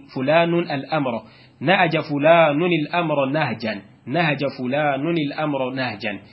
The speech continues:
Àwọn Lárúbáwá sọ wípé nahaja fulanun al-amra nahjan. Ìtumọ̀ yẹn ni pé ay abanahu wa awdaha. Tán bá sọ pé lágbájá, ó nahaja amru kan, nahjan, ìtumọ̀ yẹn ni pé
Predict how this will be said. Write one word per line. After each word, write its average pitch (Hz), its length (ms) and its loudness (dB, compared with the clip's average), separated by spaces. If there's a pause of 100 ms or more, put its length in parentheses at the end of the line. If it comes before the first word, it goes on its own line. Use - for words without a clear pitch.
(840)
Àwọn 151 160 6
Lárúbáwá 202 300 6
sọ 170 120 0
wípé 180 340 2
nahaja 170 380 2
fulanun 170 560 2
al-amra 143 540 -4
nahjan. 113 420 -6 (100)
Ìtumọ̀ 139 260 -6
yẹn 135 100 -8
ni 135 60 -12
pé 156 180 -4
ay 170 200 4 (120)
abanahu 139 680 -2
wa 127 100 -4
awdaha. 117 500 -8 (720)
Tán 151 80 -4
bá 165 80 6
sọ 165 100 -2
pé 175 80 0
lágbájá, 170 460 4 (260)
ó 175 140 0
nahaja 147 520 0 (800)
amru 156 360 -2
kan, 113 180 -6 (160)
nahjan, 147 560 -2
ìtumọ̀ 123 200 -8
yẹn 120 60 -8
ni 127 80 -10
pé 143 120 -6